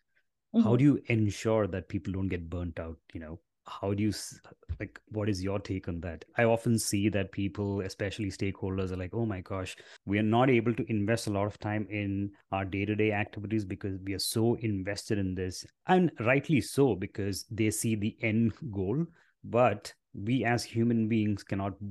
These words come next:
Speaker 1: work like machines. How do you ensure that people like us don't get burnt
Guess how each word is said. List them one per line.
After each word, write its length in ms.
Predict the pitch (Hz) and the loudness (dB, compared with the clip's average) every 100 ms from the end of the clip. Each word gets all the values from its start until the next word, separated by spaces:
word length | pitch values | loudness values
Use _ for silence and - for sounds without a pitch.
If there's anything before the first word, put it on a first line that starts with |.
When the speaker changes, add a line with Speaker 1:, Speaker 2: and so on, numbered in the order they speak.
| 92 | -4
Speaker 1:
work 300 | 104 95 - | -4 -4 -4
like 220 | 92 87 | -6 -4
machines. 680 | 92 - 120 92 82 80 - - | -8 -2 -2 0 -4 -10 -10 -2
How 120 | 117 | 2
do 100 | 175 | 2
you 60 | 165 | 2
ensure 460 | 98 98 - 110 | 0 -2 0 -2
that 380 | 98 95 85 - - | 0 -4 -4 -12 -8
people 220 | 101 104 | -4 -2
like 240 | 92 90 | -4 -4
us 120 | 101 87 | -6 -4
don't 200 | 101 101 | -2 0
get 240 | 107 82 | 0 -2
burnt 340 | 92 104 107 | 0 0 0